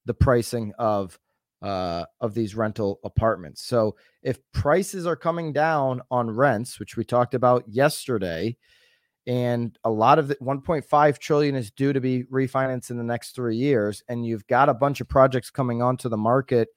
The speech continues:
like this Ackman-backed Howard Hughes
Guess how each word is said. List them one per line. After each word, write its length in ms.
like 340
this 320
Ackman-backed 800
Howard 340
Hughes 480